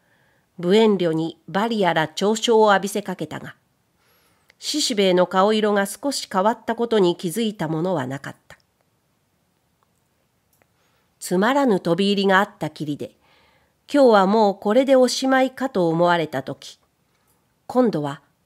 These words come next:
見物人を十分に堪能させる客がやってきた。「おい、見ろ見ろ。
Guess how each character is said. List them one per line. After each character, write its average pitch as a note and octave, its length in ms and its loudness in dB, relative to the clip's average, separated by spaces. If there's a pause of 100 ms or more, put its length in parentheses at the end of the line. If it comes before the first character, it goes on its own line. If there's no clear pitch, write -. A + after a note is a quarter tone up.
見 A#3 240 0
物 B3+ 240 -2
人 A#3+ 260 4
を A3 100 4
十 A3+ 300 -2
分 C#4 200 2
に F3+ 160 2
堪 F#3 300 -2
能 B3 180 4
さ A#3 160 -4
せ A3 160 -4
る G#3+ 120 -2
客 G3+ 340 -2
が G3 120 0
や E3 120 -2
っ - 140 -12
て C#3+ 100 -12
き - 120 -20
た。 - 180 -16 (1200)
「お B3 140 -4
い、 G#3+ 100 -8 (340)
見 A3 120 4
ろ C#4+ 100 2
見 A#3 100 4
ろ。 - 100 -2